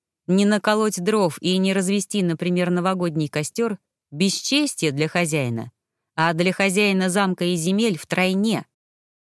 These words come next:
А уж сколько Конраду пришлось помахать топором —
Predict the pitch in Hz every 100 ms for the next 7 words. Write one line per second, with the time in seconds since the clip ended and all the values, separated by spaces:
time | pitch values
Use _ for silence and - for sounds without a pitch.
0 | _ - 147 151 - - 240 196 190 214
1 | 220 196 180 180 185 190 196 - 175 175
2 | 175 185 - 156 151 220 233 123